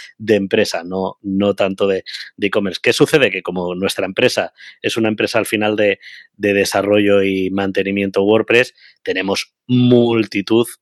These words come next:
de, de e-commerce y acompañamos a muchos profesionales, por lo que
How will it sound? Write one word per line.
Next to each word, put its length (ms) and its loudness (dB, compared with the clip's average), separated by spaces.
de, 720 -2
de 220 -2
e-commerce 440 -2
y 40 -6
acompañamos 600 -8
a 40 -2
muchos 320 -8
profesionales, 720 -8
por 200 -8
lo 120 -4
que 280 -6